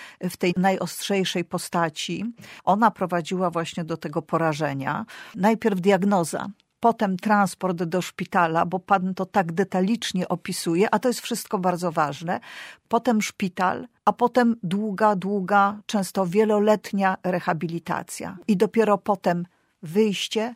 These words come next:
za próg, za próg domu, jakkolwiek szeroko rozumianego, i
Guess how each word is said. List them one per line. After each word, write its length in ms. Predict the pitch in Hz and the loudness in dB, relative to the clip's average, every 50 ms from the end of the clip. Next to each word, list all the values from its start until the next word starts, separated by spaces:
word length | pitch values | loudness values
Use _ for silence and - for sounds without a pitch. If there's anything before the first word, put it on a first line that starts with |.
| _ _ _ _ _ _ | _ _ _ _ _ _
za 200 | - 143 220 208 | -6 0 0 0
próg, 520 | 196 - - 196 196 208 247 _ - - - _ | 0 2 0 2 2 2 2 _ -14 -20 -12 _
za 200 | 190 165 190 185 | -4 -2 -2 -4
próg 360 | 180 - 208 185 175 - 170 | -4 -4 -6 -6 -4 -4 -6
domu, 460 | 156 - 185 180 180 180 196 233 240 | 2 4 6 6 6 4 2 0 -2
jakkolwiek 600 | 233 190 180 175 _ - 185 185 180 170 175 170 | -2 -4 -6 -8 _ -4 -2 -2 -2 -4 -6 -6
szeroko 420 | - - 190 175 185 175 - - 180 | -4 -4 0 0 0 0 0 -2 -4
rozumianego, 880 | 175 175 160 180 175 170 175 175 175 170 165 156 156 165 160 165 - - - | -4 -2 -4 -4 -2 -2 -2 -2 -2 -2 -4 -4 -2 -4 -4 -4 -4 -8 -8
i 280 | - - 233 254 - | -4 -2 -2 -2 -4